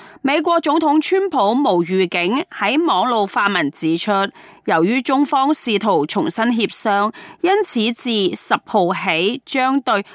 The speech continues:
兩千億美元中國商品調高課稅稅率至二十五percent。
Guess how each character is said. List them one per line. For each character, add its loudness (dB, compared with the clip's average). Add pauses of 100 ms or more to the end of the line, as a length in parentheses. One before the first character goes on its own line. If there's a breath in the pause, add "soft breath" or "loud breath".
(120)
兩 2
千 2
億 2
美 2
元 0
中 0
國 0
商 0
品 0 (220)
調 4
高 2
課 0
稅 0
稅 -2
率 2
至 -6
二 0
十 -8
五 0
percent。 0